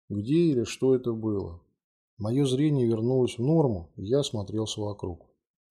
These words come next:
Я не увидел ничего, что не ожидал бы увидеть на месте преступления. Небольшая толпа собиралась у желтой ленты. Охраняющий периметр полицейские в форме.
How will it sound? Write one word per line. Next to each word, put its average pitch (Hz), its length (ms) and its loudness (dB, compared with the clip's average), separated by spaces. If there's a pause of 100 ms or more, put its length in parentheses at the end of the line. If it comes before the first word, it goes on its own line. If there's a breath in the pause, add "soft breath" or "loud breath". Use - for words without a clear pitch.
(540)
Я 123 200 0
не 175 120 6
увидел 175 340 4
ничего, 156 480 2
что 131 220 0
не 135 100 0
ожидал 127 440 2
бы 127 100 0
увидеть 120 440 0
на 107 120 -4
месте 110 320 -4
преступления. 101 840 -8 (1040)
Небольшая 113 520 2
толпа 131 440 4
собиралась 117 600 2
у 98 40 -6
желтой 110 380 -4
ленты. 87 380 -8 (960)
Охраняющий 110 600 -2
периметр 139 520 0
полицейские 107 640 -4
в - 60 -14
форме. 92 500 -8